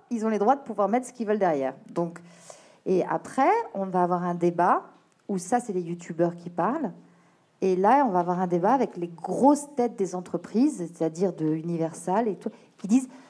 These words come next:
Dis donc, YouTube, t'es gentil, mais il va falloir que t'arrêtes maintenant, parce que nous, on en a marre de voir Eminem. »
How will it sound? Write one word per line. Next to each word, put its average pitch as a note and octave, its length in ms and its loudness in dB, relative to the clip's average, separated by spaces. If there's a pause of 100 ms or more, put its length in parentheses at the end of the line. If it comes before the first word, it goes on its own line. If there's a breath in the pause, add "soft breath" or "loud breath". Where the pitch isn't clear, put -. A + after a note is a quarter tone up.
(140 loud breath)
Dis G#3 100 0
donc, C#4+ 280 6
YouTube, G3+ 560 0
t'es F3+ 120 0
gentil, F3 400 -4
mais B3+ 80 6
il F3 40 -2
va E3 100 0
falloir G#3 260 0
que - 60 -20
t'arrêtes A3+ 360 -2
maintenant, G#3+ 300 2
parce B3+ 120 -6
que F3+ 100 -8
nous, A3+ 140 4
on E3+ 460 0
en E3 140 -2
a E3+ 80 0
marre C4+ 180 2
de G#3 80 0
voir F3 200 0
Eminem. » G3 440 0